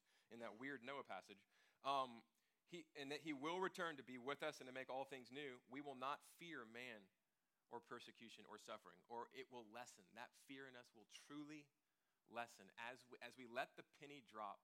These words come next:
more and more and more, as we contemplate with our minds and our hearts and everything that we are, as we remind each other throughout the days and the weeks and the years that God Almighty hung on a cross to take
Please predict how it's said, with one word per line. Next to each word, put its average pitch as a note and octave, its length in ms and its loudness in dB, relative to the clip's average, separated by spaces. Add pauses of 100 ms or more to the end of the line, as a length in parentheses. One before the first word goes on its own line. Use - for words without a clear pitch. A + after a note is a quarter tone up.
more B2+ 520 -8
and A#2+ 120 -8
more A2+ 280 -4
and A2 120 -8
more, G#2 280 -8
as G#2+ 120 -14
we A#2+ 200 -8 (400)
contemplate C#3+ 720 2
with A2 160 -6
our G#2 120 -6
minds B2+ 480 0
and A#2+ 80 -6
our G#2 120 0 (120)
hearts A#2 320 2
and G#2+ 80 -12 (120)
everything C#3+ 440 -6
that C#3 120 -8
we A#2+ 160 -4
are, G2+ 200 -2 (420)
as A#2+ 80 -8
we C#3 80 -2
remind C#3 560 0
each C3+ 160 -6
other G2+ 320 -6
throughout A#2 320 0
the B2 160 -6
days A#2+ 320 -4
and G#2+ 80 -12
the G#2 80 -10
weeks A2+ 240 -10
and A2 80 -14
the G#2+ 80 -10
years G2+ 240 -12
that A2 160 -8 (160)
God C3 240 2
Almighty A#2+ 480 -6 (400)
hung A#2+ 80 -6
on A#2 80 -10
a A2+ 80 -10
cross F2 480 -8 (800)
to C3 80 -6 (480)
take E3 240 -4